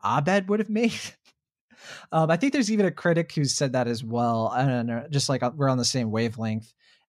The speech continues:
And, uh, it, it really feels like that 'cause it's so over the top and it's so kind of pre-, pretentious without, without sort of making it look like it wants to be seen as pretentious, which is very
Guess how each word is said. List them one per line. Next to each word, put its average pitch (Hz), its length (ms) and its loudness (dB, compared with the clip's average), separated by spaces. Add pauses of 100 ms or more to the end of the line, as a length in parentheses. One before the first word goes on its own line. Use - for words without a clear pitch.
(140)
And, 139 320 0
uh, - 200 -18 (400)
it, 202 140 -2
it 196 160 4
really 196 260 2
feels 160 600 0
like 117 240 -4
that 107 160 -4
'cause 135 120 -8
it's 139 140 -6
so 147 180 2
over 139 160 2
the 120 80 -4
top 117 440 -2 (400)
and 143 140 2
it's 131 140 0
so 143 380 0
kind 139 260 -2
of 120 140 -8
pre-, 135 100 -10 (600)
pretentious 269 720 -2
without, 185 360 0 (480)
without 226 380 2
sort 190 220 2
of 156 100 0 (340)
making 165 300 2
it 160 120 2
look 160 120 0
like 143 160 2
it 139 140 0
wants 139 240 0
to 139 80 -4
be 135 120 -2
seen 147 520 2
as 110 160 -4
pretentious, 104 760 -8 (280)
which 160 160 2
is 165 80 4
very 170 240 2